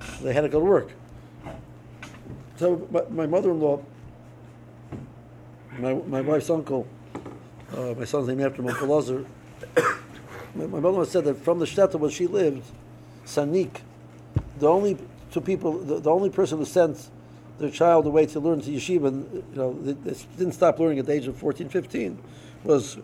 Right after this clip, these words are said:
her father sent her brother away to yeshiva, and the Rav. <coughs> Now, the whole shtetl, the only two people which went away to yeshiva was her brother and the Rav's chil-, sons.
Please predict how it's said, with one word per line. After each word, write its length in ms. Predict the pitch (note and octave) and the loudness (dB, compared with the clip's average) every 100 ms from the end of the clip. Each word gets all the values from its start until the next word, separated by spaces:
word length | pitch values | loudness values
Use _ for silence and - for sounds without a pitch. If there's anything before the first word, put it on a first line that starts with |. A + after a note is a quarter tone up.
| - | -4
her 100 | C#3+ | 0
father 380 | - D#3 C#3+ D3 | 4 6 6 4
sent 240 | D3+ C3+ | -2 -2
her 80 | C#3+ | 0
brother 320 | C3 C#3+ C3+ | 2 4 2
away 160 | B2+ B2 | 0 -2
to 120 | B2 | -6
yeshiva, 440 | B2 - F3 A#3 - - - | -8 -6 -4 -6 -10 -20 -14
and 80 | - | 0
the 80 | E3+ | 6
Rav. 280 | F3 A#2 - - - | 6 6 2 -12 0
<coughs> 100 | - - - - - - - - - - - - - - | 0 0 -8 -16 -20 -20 -20 -20 -20 -20 -20 -20 -20 -12
Now, 80 | - | -8
the 100 | D#3 | 0
whole 140 | D#3 E3+ | 4 6
shtetl, 220 | A#3 F#3+ | 6 6
the 80 | D3 | 6
only 200 | D#3 F3+ | 4 2
two 100 | D#3 | -2
people 200 | F3+ D#3 | -4 -2
which 160 | C#3 | 0
went 120 | D#3 | 2
away 100 | D#3 | 4
to 60 | D#3 | 2
yeshiva 200 | C#3+ E3+ | 2 0
was 220 | C3+ A#2 - - - | 0 -4 -10 -14 -8
her 80 | |
brother 340 | D3+ D3+ D3 D#3+ | 2 4 4 0
and 80 | D3 | 0
the 60 | |
Rav's 240 | D3 C3+ - - | 0 0 -2 -8
chil-, 160 | C#3+ - | -10 -10
sons. 460 | - C3+ A#2 - | -6 -6 -6 -12